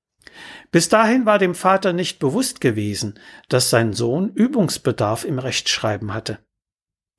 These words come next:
Als erste Reaktion versprach er ihm ein Mountainbike, wenn er bis zum Schuljahresende im Rechtschreiben eine drei erreichen würde.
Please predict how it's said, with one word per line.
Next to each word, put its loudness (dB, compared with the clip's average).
Als -4
erste 0
Reaktion 2
versprach -2
er -2
ihm 0
ein -6
Mountainbike, -2
wenn 2
er 4
bis -2
zum -2
Schuljahresende 0
im -2
Rechtschreiben -2
eine -4
drei 0
erreichen -6
würde. -16